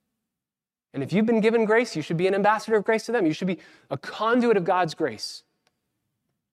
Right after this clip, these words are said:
And if you're ever tempted to recoil in horror from sinners around you, which, again, can we be honest? We are. We do.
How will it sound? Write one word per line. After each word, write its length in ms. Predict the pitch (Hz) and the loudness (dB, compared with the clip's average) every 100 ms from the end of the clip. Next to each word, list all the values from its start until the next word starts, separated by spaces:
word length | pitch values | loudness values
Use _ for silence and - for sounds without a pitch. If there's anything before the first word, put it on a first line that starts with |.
| _ _ | _ _
And 100 | 147 | -4
if 80 | 190 | 0
you're 80 | 220 | 2
ever 260 | 196 233 202 - | 2 2 -2 -4
tempted 500 | - 208 - 160 170 | -4 -4 -2 -2 -2
to 140 | - | -2
recoil 760 | 160 147 220 240 - 214 202 208 | -2 2 2 2 0 0 2 0
in 180 | 196 196 | 0 -2
horror 420 | 185 196 180 180 | 0 0 2 0
from 240 | 175 175 | -2 -4
sinners 480 | 160 - 190 180 170 | -2 -2 0 0 0
around 540 | 160 156 151 156 151 131 | -2 -2 -2 0 -2 -2
you, 200 | 113 101 _ _ _ _ _ _ _ _ _ _ _ _ - | -8 -12 _ _ _ _ _ _ _ _ _ _ _ _ -2
which, 200 | 196 208 - - | 0 0 -4 -2
again, 320 | 175 240 202 | 2 6 4
can 140 | 196 208 | 4 2
we 60 | |
be 120 | 202 208 | 4 6
honest? 460 | 226 185 - - - | 4 2 -2 -16 -10
We 200 | 156 185 | 0 4
are. 300 | 233 202 123 | 6 6 2
We 160 | 135 190 | 2 4
do. 460 | 196 262 143 113 | 6 4 2 -4